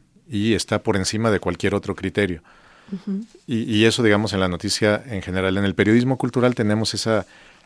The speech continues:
Speaker 1: esa gran ventaja que, que tú mencionas, que no es, no es,
Speaker 2: No
Speaker 1: eh,
Speaker 2: dependes.
Speaker 1: de, de esa inmediatez,
Speaker 2: Ujú.
Speaker 1: s-,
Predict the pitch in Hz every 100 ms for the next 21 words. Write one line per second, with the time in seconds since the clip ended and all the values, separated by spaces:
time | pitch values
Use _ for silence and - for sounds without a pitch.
0 | - 101 113 101 98 104 101 101 95 95
1 | - 85 95 - 87 98 95 95 - 98
2 | 87 - - - - - _ - 110 110
3 | 113 135 254 277 _ - 123 110 107 107
4 | 113 120 110 - - 160 110 113 120 123
5 | - 185 190 208 233 269 254 165 151 -
6 | - - - - - 104 104 98 107 104
7 | 104 104 123 117 107 104 98 98 139 117
8 | - 180 - 170